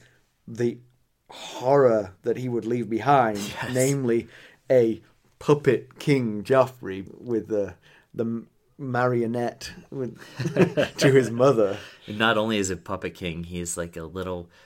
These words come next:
Speaker 2: sociopath
Speaker 1: Yeah,
Speaker 2: puppet
Speaker 1: exactly.
Speaker 2: king,
Speaker 1: Those,
Speaker 2: so
Speaker 1: those two together. God.
Speaker 2: Yeah.
Speaker 1: So
Speaker 2: But, you know, I wonder if maybe all the drinking and the womanizing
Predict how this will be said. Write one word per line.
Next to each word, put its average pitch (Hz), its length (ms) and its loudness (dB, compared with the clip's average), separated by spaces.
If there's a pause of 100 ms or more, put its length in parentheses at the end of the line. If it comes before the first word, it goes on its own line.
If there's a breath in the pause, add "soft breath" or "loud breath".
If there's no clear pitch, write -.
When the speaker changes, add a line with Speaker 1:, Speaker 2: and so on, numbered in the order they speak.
Speaker 2:
sociopath 85 880 -6
Speaker 1:
Yeah, 143 180 -4
Speaker 2:
puppet 139 120 0
Speaker 1:
exactly. 151 300 4
Speaker 2:
king, 85 120 -4
Speaker 1:
Those, 147 320 6
Speaker 2:
so 143 120 2
Speaker 1:
those 147 220 8
two 131 180 -4
together. 110 540 0
God. 110 260 -8 (400 loud breath)
Speaker 2:
Yeah. 85 380 -8 (480 soft breath)
Speaker 1:
So - 180 -6 (140)
Speaker 2:
But, - 100 -10
you 147 100 -2
know, 143 120 2
I 131 180 4
wonder 147 360 2
if 120 80 0
maybe 104 360 0
all 104 160 2
the 101 100 -4
drinking 95 400 -6
and 87 100 -4
the 85 60 -4
womanizing 87 1040 -4